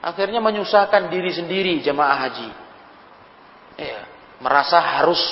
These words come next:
lebih dulu kurban disembelih, nah, baru boleh kita cukur rambut kepala. Nah, di sini, ma'asyiral ikhwah yang dirahmati Allah tabaraka wa taala, kalau kita menyinggung masalah menyembelih kurban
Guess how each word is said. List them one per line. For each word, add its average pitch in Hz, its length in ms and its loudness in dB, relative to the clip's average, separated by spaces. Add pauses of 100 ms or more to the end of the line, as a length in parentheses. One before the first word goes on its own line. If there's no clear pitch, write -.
(140)
lebih 139 380 -2
dulu 160 320 -2
kurban 147 500 2
disembelih, 156 880 0 (480)
nah, - 100 -14
baru 151 300 4
boleh 143 260 2 (560)
kita 180 640 2
cukur 160 300 -2
rambut 139 320 -2
kepala. 110 640 -4 (1500)
Nah, 156 140 6
di 185 100 6
sini, 285 220 8
ma'asyiral 294 640 10
ikhwah 233 260 10
yang 220 140 6
dirahmati 214 560 8
Allah 208 420 8
tabaraka 185 560 8
wa 170 220 10
taala, 135 500 6 (2500)
kalau 330 220 8
kita 349 160 4
menyinggung 320 420 6
masalah 240 720 8
menyembelih 214 640 4
kurban 196 560 0